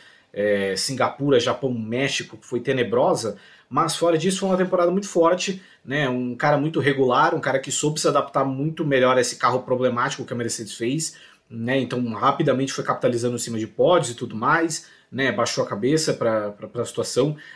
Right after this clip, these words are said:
É um cara também, é, que, que, assim, ele soube capitalizar muito bem em cima desse carro a todo instante,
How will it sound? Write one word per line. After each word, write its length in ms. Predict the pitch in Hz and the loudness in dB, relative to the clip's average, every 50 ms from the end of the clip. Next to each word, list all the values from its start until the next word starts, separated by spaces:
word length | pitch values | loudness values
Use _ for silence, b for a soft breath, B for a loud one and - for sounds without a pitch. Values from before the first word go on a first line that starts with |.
| B B B | B B B
É 80 | - 107 | -10 -8
um 80 | 110 | -6
cara 260 | 104 - 120 123 123 120 | -2 0 2 2 2 0
também, 260 | - 123 120 120 92 98 | 0 -2 -4 -6 -8 -6
é, 400 | 110 107 107 104 101 101 98 95 - _ _ _ _ _ _ _ | -4 0 0 0 0 0 -2 -6 -10 _ _ _ _ _ _ _
que, 120 | - - | -20 -20
que, 120 | _ - 165 | _ -6 -4
assim, 140 | 156 - 180 | -2 0 -2
ele 120 | 165 170 | -2 -2
soube 240 | - - 247 233 - | 0 2 2 2 2
capitalizar 440 | - 220 - - 202 196 180 190 185 | 0 -2 0 2 2 4 4 4 2
muito 160 | 185 190 175 | 2 2 0
bem 140 | 165 160 151 | 0 0 0
em 20 | |
cima 180 | 151 156 156 151 | 0 -2 -2 -2
desse 180 | 147 143 - | -2 -4 -2
carro 300 | - 147 143 147 147 127 | 0 2 4 4 2 2
a 60 | 139 | -2
todo 180 | 135 - 151 147 | 0 0 2 2
instante, 560 | 143 131 - - 131 143 156 - 170 175 B | 2 0 0 0 0 0 0 -2 -4 -4 B